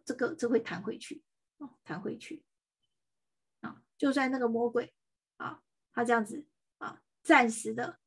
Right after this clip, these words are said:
啊，附在你身上啊，因为你里面有圣灵，他也住不久，他就弹回去。这是不容易的事啊，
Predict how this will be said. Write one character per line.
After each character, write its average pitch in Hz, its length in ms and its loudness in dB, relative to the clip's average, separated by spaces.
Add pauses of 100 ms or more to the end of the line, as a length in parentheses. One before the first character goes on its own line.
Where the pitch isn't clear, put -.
啊， - 280 -14 (160)
附 233 180 4
在 240 200 4
你 240 120 -8
身 214 240 -10
上 - 240 -8 (680)
啊， - 80 -6
因 262 180 -2
为 254 120 2
你 247 100 0
里 233 60 0
面 247 180 0
有 233 120 0
圣 220 300 -2
灵， - 160 -16 (220)
他 240 140 0
也 208 100 0
住 240 160 -6
不 233 80 -8
久， - 300 -12
他 220 80 -4
就 196 80 -4
弹 - 240 -10
回 - 160 -6
去。 - 260 -14 (1040)
这 302 80 4
是 320 100 4
不 311 140 4
容 220 200 2
易 247 100 -4
的 - 120 -6
事 - 300 -10 (640)
啊， 302 220 -18